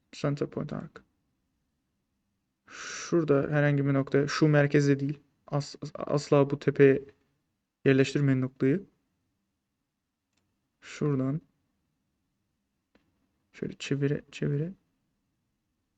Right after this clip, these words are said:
şuradaki noktaya kadar. Sonra bir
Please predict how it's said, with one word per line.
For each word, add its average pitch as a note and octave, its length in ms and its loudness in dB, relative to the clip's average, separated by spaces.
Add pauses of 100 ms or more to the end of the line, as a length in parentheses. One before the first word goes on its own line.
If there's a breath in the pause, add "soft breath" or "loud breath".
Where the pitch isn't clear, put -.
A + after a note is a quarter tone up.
(640)
şuradaki D3+ 680 -4
noktaya C#3+ 320 -4
kadar. - 280 -6 (1800)
Sonra D#3 360 -2
bir D3+ 440 -2